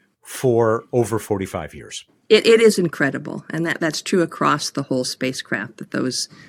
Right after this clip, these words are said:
Speaker 2: systems all keep working. And, and I know in the era that Voyager was built, and the engineers were, were so proud of what they were doing, and they knew it had to last out to Neptune for Voyager two.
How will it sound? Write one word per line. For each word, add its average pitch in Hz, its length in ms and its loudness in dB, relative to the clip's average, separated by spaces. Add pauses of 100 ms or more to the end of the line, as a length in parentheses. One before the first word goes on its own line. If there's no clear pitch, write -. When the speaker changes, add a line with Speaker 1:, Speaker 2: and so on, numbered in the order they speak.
Speaker 2:
systems 175 640 0
all 151 180 2
keep - 340 -4
working. 131 500 -2
And, 139 180 -4 (420)
and 165 200 0
I 156 100 4
know 185 180 8
in 175 140 6
the 151 180 2 (100)
era 170 240 4
that 156 160 -2
Voyager 160 400 2
was 143 200 -2
built, - 500 -2
and 156 240 -2
the 170 140 6
engineers 165 560 2
were, 139 240 -4
were 156 120 -18
so 208 560 0 (300)
proud 170 260 4
of 165 60 -2
what 165 160 -2
they 160 80 0
were 151 100 2
doing, 156 240 2
and 151 120 0
they 147 100 0
knew 175 140 4
it 185 100 2
had 180 240 2
to - 100 -8
last 135 560 -2
out 143 240 -4
to 147 120 -6
Neptune 220 520 -2
for 180 160 -4
Voyager 175 380 -4
two. 220 340 -4